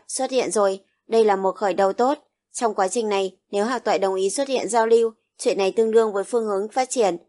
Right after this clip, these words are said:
đang theo hướng tích cực. Bà cụ Hàn nói, "Cậu ấy ra rồi, cậu ấy đang nói gì với cậu?" Thẩm Phất Nam nhìn chằm chằm vào một điểm nào đó trong không trung.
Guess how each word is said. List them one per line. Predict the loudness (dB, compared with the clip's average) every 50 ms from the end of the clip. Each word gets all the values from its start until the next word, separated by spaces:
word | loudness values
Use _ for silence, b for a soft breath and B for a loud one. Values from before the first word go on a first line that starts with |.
| _ _
đang | _ 0 0 0 2
theo | -2 -2 -2 0
hướng | 0 -2 -2 -2 -2
tích | 0 -2 -2 0
cực. | _ 0 0 0 -4 _ _ _ _ _ _ _ _ _ _ _
Bà | 0 0 0
cụ | 0 0 0
Hàn | 0 0 0 -2 0
nói, | 0 0 0 -2 -4 -8 _ _ _ _ _ _ _ _ _ _ _ _ _ _ _
"Cậu | 0 2 4
ấy | 4 4 2
ra | 2 2 2 2
rồi, | 4 2 2 2 0 -4 _ _ _
cậu | 0 2 2
ấy | 4 4 2 0 -2 -4 _
đang | -2 -2 0 0
nói | 0 0 0
gì | 0 0 0 0
với | 0 -2 -4
cậu?" | 0 2 2 2 0 -2 -10 _ _ _ _ _ _ _ _ _ _ _ _ _ _ _ _
Thẩm | -4 -4 -4 -2
Phất | -2 -4 -2
Nam | 0 0 0 0
nhìn | 0 -2 -2
chằm | 0 0 -2 -2 0
chằm | 0 0 0 0 -2 -8 _ _ _
vào | _ 0 0
một | 2 0 -2
điểm | 0 0 0 0 2
nào | 0 0 2
đó | 4 4 4 4 2
trong | 0 -2 -2 -2 0
không | 0 -2 -4 0
trung. | 2 2 2 2